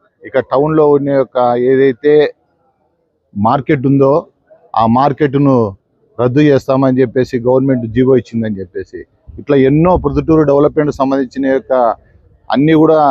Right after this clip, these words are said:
రద్దు అవుతా ఉన్నాయి. దాని మీద అంతా కూడా మేమంతా కూడా పోరాటం చేస్తాము. ఇంకా ఈ ఒక్క తెలుగుదేశం ప్రభుత్వాన్ని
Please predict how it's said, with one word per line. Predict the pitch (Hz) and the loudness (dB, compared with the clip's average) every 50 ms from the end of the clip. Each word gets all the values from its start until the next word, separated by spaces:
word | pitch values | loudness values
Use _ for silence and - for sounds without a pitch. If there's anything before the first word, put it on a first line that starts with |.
| 120 110 98 117 | 0 -2 -2 -4
రద్దు | 127 127 120 147 147 | -4 -2 0 0 0
అవుతా | 139 113 143 135 127 117 | 0 0 0 -2 0 0
ఉన్నాయి. | 117 120 117 98 - - - _ _ - - _ - | -2 -2 -2 -4 -4 -8 -16 _ _ -20 -16 _ -4
దాని | 117 127 135 139 | -2 -2 0 0
మీద | 147 156 156 151 | -2 0 -2 -2
అంతా | 147 139 151 151 | 0 0 0 2
కూడా | 156 147 151 139 131 | 2 2 2 2 0
మేమంతా | 131 127 127 127 131 131 143 143 | 0 0 0 0 0 0 0 0
కూడా | 147 147 127 - | 0 0 0 -2
పోరాటం | 127 127 131 139 135 113 131 117 113 120 | -2 -2 0 0 -2 -2 -4 -4 -2 -2
చేస్తాము. | 131 123 - 139 131 135 143 160 - - _ _ _ _ _ - - - - _ - 117 | -2 -2 -2 -2 -4 -2 -4 -6 -8 -10 _ _ _ _ _ -20 -20 -20 -20 _ -8 -4
ఇంకా | 120 139 139 139 135 | -2 0 2 2 4
ఈ | 139 143 135 127 | 4 4 2 0
ఒక్క | - - 131 127 117 107 - | 0 -2 -2 0 0 -2 -2
తెలుగుదేశం | - 123 139 151 160 156 - - 151 - - | -2 0 2 2 2 2 2 0 -2 -2 0
ప్రభుత్వాన్ని | 143 139 147 147 123 147 147 147 143 139 139 135 | -2 -2 -2 -2 -2 -2 0 0 2 2 0 0